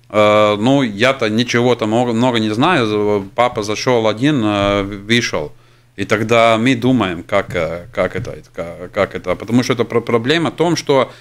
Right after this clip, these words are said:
мы, как, э, общество, не говорим, что, а, рак — это уже двадцать первый век.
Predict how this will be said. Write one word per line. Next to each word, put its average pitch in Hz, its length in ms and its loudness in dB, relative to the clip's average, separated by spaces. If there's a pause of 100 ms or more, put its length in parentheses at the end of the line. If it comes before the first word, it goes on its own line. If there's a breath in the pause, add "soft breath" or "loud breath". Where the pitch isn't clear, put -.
(200 loud breath)
мы, 143 240 2
как, 113 380 -2
э, 107 120 2
общество, 117 600 0
не 107 160 2
говорим, 117 460 2
что, 104 260 -2
а, 92 340 4
рак — 127 340 0
это 98 240 -4
уже 98 580 0
двадцать 101 320 -4
первый 107 260 0
век. 143 280 0